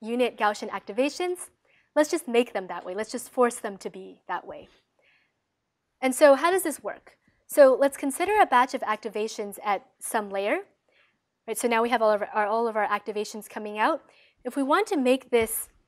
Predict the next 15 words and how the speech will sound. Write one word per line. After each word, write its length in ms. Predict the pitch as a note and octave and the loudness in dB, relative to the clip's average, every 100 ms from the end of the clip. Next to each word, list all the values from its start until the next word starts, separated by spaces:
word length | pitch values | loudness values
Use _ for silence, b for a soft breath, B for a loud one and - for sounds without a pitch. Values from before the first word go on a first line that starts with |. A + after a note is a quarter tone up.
| _ _ - | _ _ 0
uh, 340 | A3+ G#3+ G3+ F#3 - | 2 4 2 0 -6
unit 320 | A3 B3 B3 A3 | -6 0 2 4
Gaussian, 440 | G#3 A#3 F4+ F#4+ - b b - | 2 2 -4 -6 -8 b b -4
we 160 | C#4 D4+ | 4 4
actually 320 | F#4 - A4 | 4 0 -4
can 240 | D#4+ C4 | -4 -6
just 380 | C4 B3 - - _ _ _ _ _ _ _ G#3+ | -4 -6 -12 -20 _ _ _ _ _ _ _ -8
do 180 | C4+ D4 | -2 0
this 180 | C#4+ C4+ | 0 -2
empirically, 640 | A3+ - D#4 B3+ - F#3+ | -6 0 2 2 0 -10
right? 240 | F3+ G3 G#3 | -8 -8 -6
We 120 | A3 | -8
can 240 | - A3 | -8 -8
take 420 | G3+ C4+ C4 - - | -4 0 0 -2 -10
the 360 | A3 G#3+ G#3 | -8 -8 -10